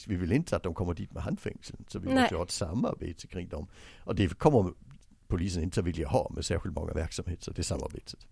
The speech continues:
Speaker 2: Nej, nej,
Speaker 1: Men,
Speaker 2: nej.
Speaker 1: men, men, men, men de här som de hade känt i många år, där, där, där, där kunde vi få det att funka.
Speaker 2: Ja, men precis. Ja, men
Speaker 1: Men,
Speaker 2: precis.
Speaker 1: men, men det, men det är extremt sällsynt att vi kan använda det, tycker jag.
Speaker 2: Mm, mm. Ja.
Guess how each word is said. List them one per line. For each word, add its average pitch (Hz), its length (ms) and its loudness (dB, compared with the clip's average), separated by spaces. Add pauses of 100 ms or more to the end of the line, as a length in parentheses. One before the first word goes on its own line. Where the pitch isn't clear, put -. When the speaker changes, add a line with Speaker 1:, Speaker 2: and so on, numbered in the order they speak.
(120)
Speaker 2:
Nej, 240 220 6 (240)
nej, 247 220 4 (180)
Speaker 1:
Men, - 160 0
Speaker 2:
nej. 247 140 4 (160)
Speaker 1:
men, 104 240 0
men, 92 140 -6
men, 101 180 0
men 98 200 0
de 107 200 4
här 98 140 6
som 92 180 -2
de 87 160 -2
hade 90 180 -2
känt 101 240 -2
i 90 40 -4
många 87 240 -4
år, - 180 -6
där, - 200 -2
där, - 120 -6 (160)
där, 107 140 -8 (160)
där 110 100 -4
kunde - 260 -4
vi - 100 -10
få - 140 -8
det - 80 -10
att - 60 -16
funka. - 420 -12 (260)
Speaker 2:
Ja, 240 260 8
men 233 160 4
precis. - 560 0
Ja, 233 40 0
men 226 40 2
Speaker 1:
Men, 220 100 4
Speaker 2:
precis. 220 160 0
Speaker 1:
men, 110 80 4
men 117 120 6
det, 117 160 6
men 107 120 8
det 113 180 10
är 104 200 8 (420)
extremt 110 540 0
sällsynt - 540 -6
att - 180 -16
vi - 40 -10
kan 85 240 -4
använda 87 400 -6
det, - 120 -12
tycker - 300 -14
jag. - 100 -14 (360)
Speaker 2:
Mm, 233 280 4 (160)
mm. 233 180 0 (2000)
Ja. 240 300 6